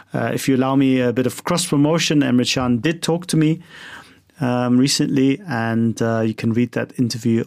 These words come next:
on The Athletic. I think it's well worth reading because he talks a lot about the mentality, uh, the, um, almost conscious effort to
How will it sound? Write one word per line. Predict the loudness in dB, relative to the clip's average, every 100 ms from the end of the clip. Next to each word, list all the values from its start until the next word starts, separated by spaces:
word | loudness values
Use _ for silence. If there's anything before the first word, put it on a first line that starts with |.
| -2
on | 0 0 0
The | 0 0
Athletic. | 0 -4 -2 -6 -6 -12
I | -6 -2
think | -2 -2
it's | -4
well | -2 0
worth | -2 0
reading | 0 2 0
because | -2 -2 -2 -2
he | -4
talks | -4 -4 -2
a |
lot | -2 -2
about | -4 -4 -4 -8 -18 -20 -20 -20 _ -6
the | -2
mentality, | -2 0 0 0 0 2 2 0 -8 -20 -20 -18 -8
uh, | -4 -2 -2
the, | 0 2 2 2 0
um, | -2 -2 -2 -4 -2
almost | 0 2 0 -2
conscious | -2 0 0 -2
effort | -4 -4 -4 -4
to | -4 -2 2 2 0